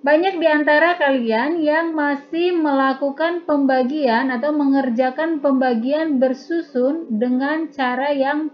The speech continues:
kurang tepat atau yang belum benar ya.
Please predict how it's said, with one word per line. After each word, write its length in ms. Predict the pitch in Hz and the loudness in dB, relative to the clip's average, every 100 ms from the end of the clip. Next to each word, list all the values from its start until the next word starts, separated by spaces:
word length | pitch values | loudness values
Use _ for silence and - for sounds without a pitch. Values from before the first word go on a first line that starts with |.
| - | -12
kurang 560 | - 311 302 302 311 302 | -8 -4 0 0 -2 -6
tepat 400 | 285 285 247 202 - | -8 -4 -4 -4 -10
atau 480 | 214 277 311 320 - - _ - | -6 -2 -2 -4 -14 -20 _ -6
yang 240 | 262 247 | 0 2
belum 320 | 247 277 277 | 4 4 6
benar 400 | 277 269 294 262 202 | 6 4 2 0 -2
ya. 360 | 190 214 294 | -2 -2 -4